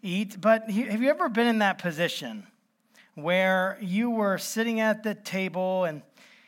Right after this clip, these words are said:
and you're smelling, you know, the, the sweet corn? Hmm. Can you smell it now?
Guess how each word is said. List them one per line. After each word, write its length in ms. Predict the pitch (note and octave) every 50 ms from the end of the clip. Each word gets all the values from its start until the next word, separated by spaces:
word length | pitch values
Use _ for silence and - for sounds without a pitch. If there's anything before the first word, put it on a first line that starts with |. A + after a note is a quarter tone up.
| _ -
and 220 | E3 D#3+ D#3+ D#3+
you're 160 | D#3 D3+ D3 -
smelling, 920 | - - - - - F3 F3+ F3+ F3+ F3+ F3+ F3+ F3 F3 E3+ E3+ E3+ E3+
you 100 | D#3+ D#3+
know, 380 | D#3+ E3+ E3 E3 E3 E3 D#3+ D3+
the, 240 | C#3+ B2+ B2 B2+ - -
the 100 | E3 D#3
sweet 400 | - - - D#3+ D#3+ D#3+ D#3 -
corn? 500 | - - E3 D#3+ D#3 D#3+ D#3+ D#3 C#3+ - - _ _ _ _ _ _ _ _ _ _ _ _ _ _
Hmm. 200 | - C#3 B2+ A2 G#2+ - _ _ _ _ _ _ _ _ _
Can 100 | - D#3
you 60 | C#3
smell 280 | - - E3 E3+ E3+ D3+
it 40 | C3+
now? 260 | C#3+ D3+ D3+ D3+